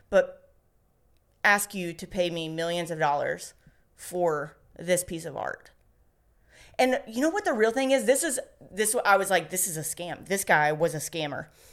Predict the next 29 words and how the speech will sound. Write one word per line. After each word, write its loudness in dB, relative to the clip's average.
He 0
asked 2
his 0
buyers 2
to -10
burn 0
the -2
receipts -6
as 0
part 0
of, -2
like, 0
the -2
ritual. -6
So 8
not 6
only 4
did 0
these, -2
p-, -10
you -6
know, 4
buyers 2
not 4
have 4
a 8
piece -4
of -2
art, 0